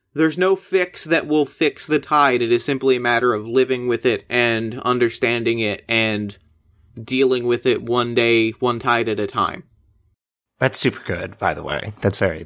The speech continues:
Speaker 2: that was very good. So what happens as a result? Because I don't,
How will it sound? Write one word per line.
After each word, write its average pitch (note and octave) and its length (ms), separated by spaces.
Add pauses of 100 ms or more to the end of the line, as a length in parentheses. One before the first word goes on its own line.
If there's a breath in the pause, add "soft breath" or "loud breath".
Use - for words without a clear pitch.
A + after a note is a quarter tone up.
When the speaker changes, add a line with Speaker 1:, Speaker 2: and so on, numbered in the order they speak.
(140)
Speaker 2:
that F2+ 140
was E2 120
very D#2+ 260
good. - 380 (800)
So - 240
what C#3+ 460
happens G3+ 440
as C#3 260
a C#3 80
result? A#2+ 580
Because D#3+ 240
I F#3 60
don't, A3+ 360